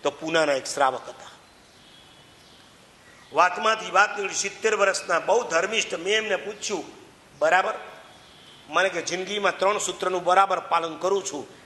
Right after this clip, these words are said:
એટલે ક્યાંય problem આવતો નથી." અને એમણે મને આ golden સૂત્ર કીધા. એમાંનું પહેલું સૂત્ર હતું, "No advice." ઘરમાં,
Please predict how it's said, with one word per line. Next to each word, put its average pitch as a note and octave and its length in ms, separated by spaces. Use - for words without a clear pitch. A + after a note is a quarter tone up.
એટલે F#3+ 140
ક્યાંય F#3 280
problem D#3+ 460
આવતો D#3+ 260
નથી." C#3 340
અને D3+ 220
એમણે F#3 260
મને G3+ 180
આ D3+ 80
golden G3 720
સૂત્ર - 400
કીધા. D#3 640
એમાંનું D#3+ 320
પહેલું G3+ 300
સૂત્ર D#3 340
હતું, C#3+ 300
"No G#3+ 320
advice." D#3 560
ઘરમાં, F#3 440